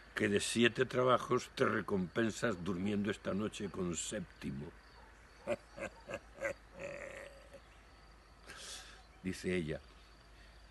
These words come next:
"¿Y si duermo la semana?". Dice él: "De tu vida entera".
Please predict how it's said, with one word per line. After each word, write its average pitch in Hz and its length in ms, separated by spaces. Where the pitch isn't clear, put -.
"¿Y 101 80
si - 120
duermo 95 320
la 98 80
semana?". 104 400
Dice 90 380
él: 76 120
"De 107 500
tu 104 240
vida 123 360
entera". 95 800